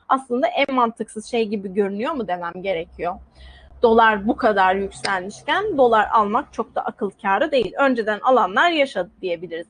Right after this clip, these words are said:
belki de. Benim yüz on bin liram var ve ben bununla dolar almak istiyorum. Benim borçta olan kasam artık nerede? Çok özür dilerim. Şöyle yapayım. Benim borçta olan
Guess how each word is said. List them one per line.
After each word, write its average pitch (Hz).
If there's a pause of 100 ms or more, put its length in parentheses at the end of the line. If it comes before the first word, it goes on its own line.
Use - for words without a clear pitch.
belki -
de. - (800)
Benim 427 (180)
yüz 392 (300)
on 381
bin 311
liram 240
var 359
ve 330
ben 349
bununla 285
dolar 262
almak 170
istiyorum. 170
Benim 359
borçta 302
olan 285
kasam 208 (460)
artık 339
nerede? 311 (580)
Çok 220
özür 156
dilerim. 214 (240)
Şöyle -
yapayım. - (680)
Benim 370 (320)
borçta 349 (200)
olan 269